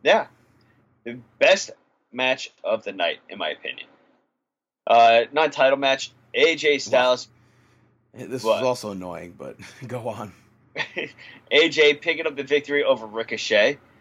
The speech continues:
Speaker 1: Um,
Speaker 2: But the club came out during it.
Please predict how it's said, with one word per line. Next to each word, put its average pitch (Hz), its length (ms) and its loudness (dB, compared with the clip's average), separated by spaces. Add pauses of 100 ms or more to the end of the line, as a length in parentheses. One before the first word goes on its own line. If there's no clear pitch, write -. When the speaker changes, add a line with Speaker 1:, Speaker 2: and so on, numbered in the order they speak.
(340)
Speaker 1:
Um, 127 580 4 (320)
Speaker 2:
But 135 100 -8
the 127 80 -2
club - 340 2
came 113 220 -6
out 107 240 -4
during 104 280 -8
it. 113 220 -8